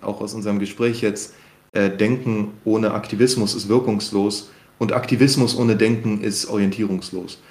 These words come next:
Und ich glaube, wir müssen diese zwei Dinge zusammenbringen dafür, dass wir, dass wir sinnvoll, äh,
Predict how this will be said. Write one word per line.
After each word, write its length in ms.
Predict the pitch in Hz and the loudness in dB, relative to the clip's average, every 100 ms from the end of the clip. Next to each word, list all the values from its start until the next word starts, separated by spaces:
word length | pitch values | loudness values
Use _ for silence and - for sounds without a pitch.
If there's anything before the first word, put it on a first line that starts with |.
| - - | -20 -6
Und 100 | 113 | -2
ich 40 | |
glaube, 160 | 110 107 | 2 4
wir 60 | 117 | 4
müssen 240 | 127 131 | 4 2
diese 200 | 110 107 | 0 -4
zwei 240 | - 117 107 | 0 2 2
Dinge 240 | 113 113 | 2 0
zusammenbringen 1000 | - 98 110 117 104 95 95 98 104 104 - - - | -2 -2 0 2 0 0 2 2 0 -4 -14 -18 -2
dafür, 340 | 104 104 - | 2 2 0
dass 220 | 107 98 104 | 0 0 2
wir, 220 | 98 92 | 2 2
dass 240 | 98 98 | -2 -2
wir 100 | 104 | -2
sinnvoll, 640 | 98 110 110 - 95 92 90 - _ _ _ _ - | 0 0 -2 0 0 0 -4 -14 _ _ _ _ -6
äh, 280 | 90 87 | -4 -4